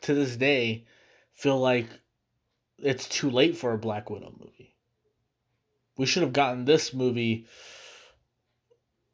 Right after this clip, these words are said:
before the first Avengers movie. <laughs> Or heck, before Age of Ultron.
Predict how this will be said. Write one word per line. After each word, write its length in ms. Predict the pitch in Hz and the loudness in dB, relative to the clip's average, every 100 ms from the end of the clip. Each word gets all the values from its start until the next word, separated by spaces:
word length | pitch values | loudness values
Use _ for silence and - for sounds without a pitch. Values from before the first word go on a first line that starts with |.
| _ _ _ - | _ _ _ -6
before 380 | 143 123 147 147 | -4 2 6 6
the 80 | 123 | 4
first 340 | - 147 - | 0 0 0
Avengers 480 | 120 151 160 120 107 | -2 0 0 -2 -4
movie. 320 | 113 98 101 - _ - | -6 -6 -12 -20 _ -20
<laughs> 60 | - - - _ _ _ _ _ _ _ _ _ _ _ _ | -18 -20 -20 _ _ _ _ _ _ _ _ _ _ _ _
Or 200 | 143 147 | 2 4
heck, 380 | 139 165 165 - - - - | 4 4 2 -2 -18 -20 -4
before 400 | 135 - 160 156 | -4 6 6 6
Age 240 | 160 135 | 2 -2
of 100 | 131 | 0
Ultron. 460 | 139 175 - 107 | 2 0 -2 -10